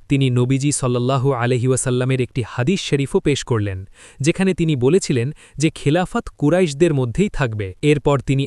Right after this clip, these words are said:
আরও একটি কূটনৈতিক চাল চাললেন। তিনি বললেন, "আমি তোমাদের জন্য দুজন যোগ্য নেতাকে মনোনয়ন দিচ্ছি, হয় ওমারকে অথবা আবু উবাইদাকে তোমরা খলিফা হিসেবে বেছে নাও।" তারা দুজনই শক্তিশালী এবং বিশ্বস্ত। এই প্রস্তাব শুনে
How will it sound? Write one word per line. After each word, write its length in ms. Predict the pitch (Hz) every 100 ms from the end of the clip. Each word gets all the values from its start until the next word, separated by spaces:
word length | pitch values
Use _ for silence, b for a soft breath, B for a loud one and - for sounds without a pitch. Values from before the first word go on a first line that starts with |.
| -
আরও 300 | 123 165 202
একটি 240 | 185 165
কূটনৈতিক 640 | - 180 - 151 139 147 -
চাল 240 | - 117
চাললেন। 500 | 107 113 104 95 92 - b b b
তিনি 160 | 196 208
বললেন, 420 | 202 175 127 170 b b
"আমি 260 | - 160 220
তোমাদের 400 | 196 196 202 180
জন্য 280 | 185 190 185
দুজন 480 | 107 170 190 208
যোগ্য 360 | 123 139 151 185
নেতাকে 380 | 151 131 127 185
মনোনয়ন 520 | 143 131 120 110 107
দিচ্ছি, 440 | 107 - - 101 - b b b
হয় 260 | - 131 123
ওমারকে 560 | 135 131 143 147 202 226 b b
অথবা 340 | 175 170 202 208
আবু 340 | - 139 190 -
উবাইদাকে 480 | 147 139 139 139 -
তোমরা 280 | 143 127 156
খলিফা 360 | - 131 117
হিসেবে 360 | 113 110 143 185
বেছে 260 | 143 - 117
নাও।" 240 | 95 87 _ b b b
তারা 180 | 143 135
দুজনই 420 | 117 131 151 156
শক্তিশালী 720 | - 127 - 156 156 156 190
এবং 260 | 135 180 208
বিশ্বস্ত। 600 | 165 - 156 - - 92 -
এই 180 | 214 247
প্রস্তাব 440 | 165 151 - 214
শুনে 380 | - 196 123